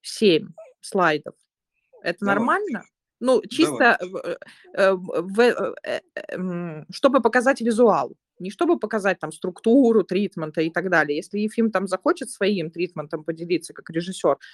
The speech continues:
Speaker 1: то вот он пусть как раз свой пришлёт, чтобы именно посмотреть, как там текст, структура, ля-ля-ля.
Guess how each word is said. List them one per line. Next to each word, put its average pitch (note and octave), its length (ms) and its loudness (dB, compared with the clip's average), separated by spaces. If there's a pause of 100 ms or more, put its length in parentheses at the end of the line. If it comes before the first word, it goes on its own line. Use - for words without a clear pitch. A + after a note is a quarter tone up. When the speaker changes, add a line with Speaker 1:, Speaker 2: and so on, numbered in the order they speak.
(240)
Speaker 1:
то F#3+ 100 2
вот G3+ 180 4
он A#3 140 6
пусть A3+ 160 0
как - 180 -2
раз G3+ 220 4
свой G3+ 220 4
пришлёт, F#3+ 460 0
чтобы F3 480 0
именно F3 360 -2
посмотреть, F3+ 520 -4
как D3+ 180 -6
там C3+ 140 -10
текст, A3+ 460 2
структура, G#3+ 460 0
ля-ля-ля. F3 440 2